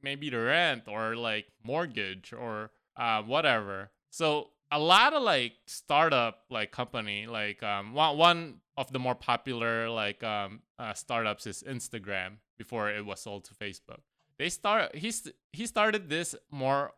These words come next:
as a side project, like a hustle. He learned coding on the side and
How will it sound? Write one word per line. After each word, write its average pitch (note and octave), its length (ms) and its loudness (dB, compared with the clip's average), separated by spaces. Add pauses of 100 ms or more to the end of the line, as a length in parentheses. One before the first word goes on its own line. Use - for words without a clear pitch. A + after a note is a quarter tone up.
(120)
as B2+ 220 -4
a A2 460 -2 (100)
side C3 560 4 (220)
project, A2 580 -2 (200)
like B2 180 -10
a A#2 40 -4
hustle. G#2+ 600 -6 (140)
He C3+ 80 -4
learned C#3+ 340 0
coding B2 380 -2
on B2+ 140 -4
the A#2+ 60 -8
side G#2+ 520 0
and G2+ 460 -12